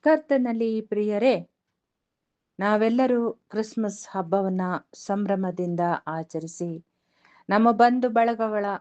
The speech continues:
ಜೊತೆ ಸಂಭ್ರಮದ ಹೊಸ ವರ್ಷಕ್ಕೆ ಕಾಯುತ್ತಿರುವ ನಾವು, ಈ ವರ್ಷಾಂತ್ಯಕ್ಕೆ ಬಂದಿರುವ ನಮಗೆ ಕರ್ತನ ಶಾಶ್ವತವಾದ ಕೃಪೆಯಿಂದ ಸ್ತುತಿಸಿ ಆರಾಧಿಸುವ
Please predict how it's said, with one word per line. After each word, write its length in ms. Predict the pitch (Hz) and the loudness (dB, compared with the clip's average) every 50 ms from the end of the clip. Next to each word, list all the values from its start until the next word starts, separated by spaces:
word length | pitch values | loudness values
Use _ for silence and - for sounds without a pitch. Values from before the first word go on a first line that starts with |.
| _ - | _ -16
ಜೊತೆ 520 | 190 - 202 196 196 - 180 175 160 - _ _ _ _ _ _ _ - | -12 -8 -8 -8 -6 -4 -4 -4 -4 -4 _ _ _ _ _ _ _ -18
ಸಂಭ್ರಮದ 680 | - - - 240 240 254 254 240 220 196 190 175 165 170 170 160 151 - _ _ _ _ _ _ _ _ _ _ _ _ _ _ _ _ - | -8 0 2 4 4 4 4 2 2 2 0 -4 -2 -4 -4 -4 -4 -8 _ _ _ _ _ _ _ _ _ _ _ _ _ _ _ _ -4
ಹೊಸ 260 | 185 202 196 - - 220 | -4 -4 -2 -2 -2 0
ವರ್ಷಕ್ಕೆ 840 | 214 208 208 202 202 - - 208 202 - - 190 180 175 165 160 _ _ | 2 2 2 2 0 -4 -6 -6 -6 -4 -6 -4 -2 -2 -4 -6 _ _
ಕಾಯುತ್ತಿರುವ 680 | - 196 190 190 196 190 - - 185 175 175 165 170 165 160 160 | -8 -2 0 0 0 -2 -2 -4 -4 -2 -2 -2 -2 -2 -2 -2
ನಾವು, 560 | 156 156 165 165 160 156 160 151 147 147 _ _ _ _ _ _ _ _ - | -4 -4 -2 -4 -4 -4 -6 -8 -8 -10 _ _ _ _ _ _ _ _ -6
ಈ 200 | 202 220 240 247 | -2 0 2 4
ವರ್ಷಾಂತ್ಯಕ್ಕೆ 920 | 240 240 240 226 233 - 269 254 262 277 285 285 277 262 269 - - 240 226 | 4 4 4 2 2 0 0 2 2 2 2 0 0 -4 -2 -2 -2 -2 0
ಬಂದಿರುವ 460 | 202 208 214 220 208 220 208 202 208 | 0 0 -2 0 -2 -2 -2 -2 -2
ನಮಗೆ 600 | 202 202 196 196 196 185 175 180 175 170 - _ _ | -4 -4 -4 -6 -6 -6 -4 -4 -4 -4 -6 _ _
ಕರ್ತನ 480 | - 202 196 196 - - 202 185 180 175 170 165 - - _ _ _ _ _ _ _ _ | -4 -4 -4 -4 -4 -8 -6 -6 -6 -6 -6 -8 -8 -12 _ _ _ _ _ _ _ _
ಶಾಶ್ವತವಾದ 1000 | - - - 233 233 262 285 285 - - - 262 262 254 240 247 247 247 233 233 214 208 202 196 - | -12 -2 2 4 6 6 6 4 0 0 -2 -2 -2 0 0 2 2 2 2 0 0 -2 -2 -4 -4
ಕೃಪೆಯಿಂದ 540 | - 233 226 233 233 220 196 180 165 160 160 156 156 - - _ _ _ _ _ _ _ _ - | -6 -6 -4 -2 -4 -2 -2 -2 -4 -4 -4 -4 -4 -6 -8 _ _ _ _ _ _ _ _ -20
ಸ್ತುತಿಸಿ 840 | - - - - 269 262 262 277 269 269 - 285 285 262 - - - | -20 -10 -2 -2 -2 2 2 0 0 2 2 2 2 0 -2 -4 -4
ಆರಾಧಿಸುವ 800 | 175 202 214 214 226 226 226 208 220 208 208 - - 202 202 | 0 2 4 6 6 6 6 2 -2 -6 -8 -8 -8 -4 -2